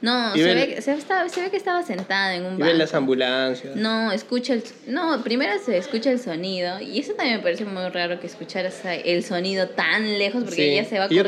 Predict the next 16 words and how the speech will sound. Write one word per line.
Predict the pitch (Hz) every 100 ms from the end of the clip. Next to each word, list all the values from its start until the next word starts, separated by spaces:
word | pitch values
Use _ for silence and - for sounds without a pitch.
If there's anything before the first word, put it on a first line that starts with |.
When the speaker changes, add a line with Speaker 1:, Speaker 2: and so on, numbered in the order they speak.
| 185
Speaker 1:
corriendo | 180
Speaker 2:
cosa, | 185 170
Speaker 1:
bastantes | - 196 190 185
Speaker 2:
de | 147
que |
Speaker 1:
cuadras. | - 147 135 135 151 -
Speaker 2:
Kit | 202 208 - - - - - - - -
reacciona | - 143 135 - 196 196 139 135 165 - - -
ante | 156 139
el | 135 139
sonido. | 151 147 170 170 131 123 147 - - - - - - - - -
Speaker 1:
¿Sí? | 196 294 -
Speaker 2:
Sí, | 165 185 185 147 143 143 -
Kit, | - 202 190
o | 151
sea, | 175 156